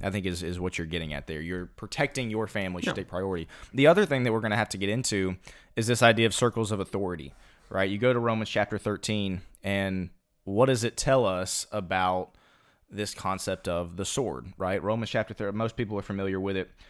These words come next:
Speaker 1: Verse one starts out with, with, you know, and, and it's so interesting, too, that, that chapter break there,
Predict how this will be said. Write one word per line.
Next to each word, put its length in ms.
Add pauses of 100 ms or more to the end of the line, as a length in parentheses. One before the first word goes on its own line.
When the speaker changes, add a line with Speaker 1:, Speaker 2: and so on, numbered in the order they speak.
(240)
Speaker 1:
Verse 260
one 240
starts 320
out 320
with, 360
with, 360
you 120
know, 100
and, 140
and 140
it's 160
so 180
interesting, 360
too, 140
that, 160
that 140
chapter 400
break 320
there, 280